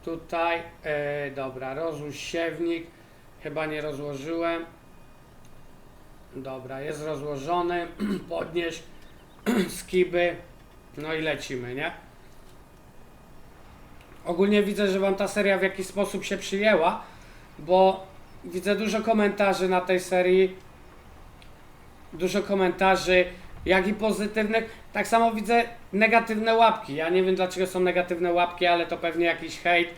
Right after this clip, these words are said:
idzie czy coś w tym stylu. Nie przejmuję się tym w ogóle. Robimy to, co robiliśmy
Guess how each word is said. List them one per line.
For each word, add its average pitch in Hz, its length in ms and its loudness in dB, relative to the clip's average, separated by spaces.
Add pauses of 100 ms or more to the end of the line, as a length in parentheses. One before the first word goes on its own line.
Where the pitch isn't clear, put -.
(560)
idzie 175 240 2
czy 180 120 -6
coś 170 220 -2
w - 40 -14
tym 165 160 -6
stylu. 175 540 2 (460)
Nie 165 200 0
przejmuję 214 500 2
się 202 160 -2
tym 196 200 0
w 185 60 0
ogóle. 190 460 4 (420)
Robimy 190 440 2
to, 196 140 0
co 196 160 -4
robiliśmy 185 800 2